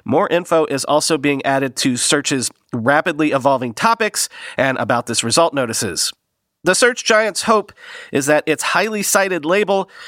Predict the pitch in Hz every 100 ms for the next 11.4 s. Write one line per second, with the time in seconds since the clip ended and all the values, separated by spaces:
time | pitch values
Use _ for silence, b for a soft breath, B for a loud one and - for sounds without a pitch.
0 | B B 104 110 143 143 - 156 156 151
1 | - 139 208 247 233 220 233 226 156 139
2 | - 196 185 175 190 180 160 - 202 175
3 | - 190 196 180 - 135 156 - - 175
4 | 180 - 170 156 156 156 147 143 - 165
5 | 151 135 - 160 156 143 139 123 170 208
6 | 160 104 - B B B 123 123 127 -
7 | 110 233 262 226 196 202 208 175 - 240
8 | 170 - 226 - 202 151 180 160 147 147
9 | 160 156 143 156 165 175 160 151 156 147
10 | 135 147 143 135 - 131 123 113 117 113
11 | - 214 151 -